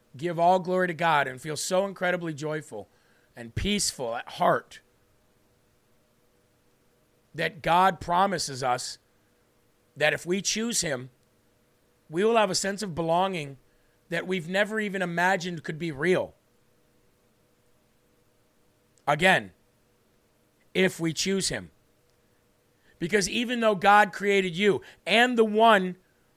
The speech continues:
that is in opposition to him and his word, he still allows you to belong to him if you so choose. Wow.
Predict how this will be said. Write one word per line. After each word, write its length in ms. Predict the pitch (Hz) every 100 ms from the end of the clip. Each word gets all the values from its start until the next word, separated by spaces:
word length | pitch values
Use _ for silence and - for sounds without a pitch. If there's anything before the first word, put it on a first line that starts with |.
| _
that 140 | - 190
is 100 | 185
in 100 | 190
opposition 880 | 202 220 240 208 165 254 - 226 196
to 260 | 226 254
him 220 | 233 254 240
and 80 |
his 160 | 226 185
word, 380 | 214 220 185 160 _ _ _ _ _
he 120 | - 160
still 260 | 208 208
allows 380 | 190 190 196 165
you 220 | 170 156 _ _ _ _
to 100 | -
belong 420 | 151 160 165 160 151
to 140 | 156
him 300 | 156 160 120 _ _ _ _ _ _ _ -
if 220 | 190 185
you 100 | 175
so 240 | 156 160 151
choose. 460 | - 160 117 - - _ - - _ _ _ _ _ _ _ _ _ _ _ _ _ _ _ _ -
Wow. 440 | 123 139 131 101